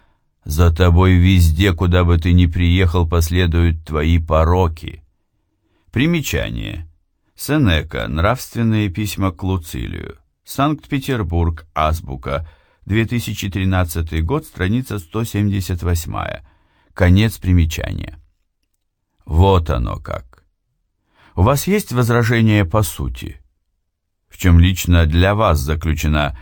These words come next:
философия путешествия, его глубинный смысл? Зачем вы уезжаете за три девять земель?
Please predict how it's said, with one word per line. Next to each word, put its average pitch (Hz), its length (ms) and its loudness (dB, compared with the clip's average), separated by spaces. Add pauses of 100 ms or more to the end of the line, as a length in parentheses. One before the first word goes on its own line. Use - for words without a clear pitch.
(100)
философия 80 640 2
путешествия, 67 920 -8 (460)
его 90 360 4
глубинный 95 760 6
смысл? 92 480 -2 (1040)
Зачем 101 760 2
вы 87 120 2
уезжаете 95 720 2
за 92 160 2
три 104 260 -4
девять 90 260 0
земель? 90 480 -2